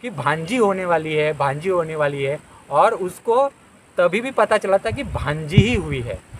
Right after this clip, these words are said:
परंतु आगे का प्लान जो सिस्टर का था, वो ऐसा था कि उन्होंने पंडित को बुलाया, यानी रावण के जो, अ, एक प्रकार से रावण के जो, अ, पिताजी के पिताजी थे,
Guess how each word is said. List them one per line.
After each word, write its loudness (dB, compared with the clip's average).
परंतु 0
आगे 4
का 0
प्लान 2
जो 4
सिस्टर 4
का 2
था, 2
वो 2
ऐसा 2
था 0
कि -6
उन्होंने -2
पंडित -2
को 6
बुलाया, 0
यानी -4
रावण 6
के -2
जो, 2
अ, 0
एक -6
प्रकार -4
से -4
रावण 0
के -6
जो, -4
अ, -8
पिताजी 2
के -2
पिताजी 0
थे, -8